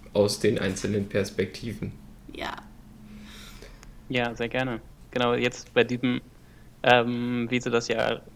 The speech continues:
Speaker 3: rein online war und ist,
Speaker 2: Hm.
Speaker 3: ähm, genau, gab's, also wie letztes Jahr,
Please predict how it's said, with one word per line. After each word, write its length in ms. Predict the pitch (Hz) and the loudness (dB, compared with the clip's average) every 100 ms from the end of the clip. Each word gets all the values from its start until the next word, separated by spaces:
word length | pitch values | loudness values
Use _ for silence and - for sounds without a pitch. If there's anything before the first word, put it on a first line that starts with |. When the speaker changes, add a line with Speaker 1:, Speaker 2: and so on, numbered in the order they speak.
| - | 0
Speaker 3:
rein 180 | 120 135 | 2 4
online 500 | - 156 139 127 135 - - | 2 4 6 4 0 -6 0
war 200 | - 131 | 6 6
und 100 | 123 | 6
ist, 260 | - 151 - - - - - | 0 -4 -6 -12 -20 -20 -10
Speaker 2:
Hm. 140 | 233 - | 0 6
Speaker 3:
ähm, 680 | 131 120 117 120 117 120 - - - - - - - - - - - - - | 8 8 4 0 2 0 -4 -14 -20 -20 -20 -20 -20 -20 -20 -20 -20 -20 0
genau, 340 | 120 113 107 127 - - | 6 8 6 0 -14 6
gab's, 380 | 131 - - - - - | 8 8 -2 -14 -18 -2
also 320 | - 123 120 120 | 2 4 4 2
wie 80 | |
letztes 380 | 127 135 139 143 | 4 4 6 4
Jahr, 340 | 135 131 131 | 8 8 6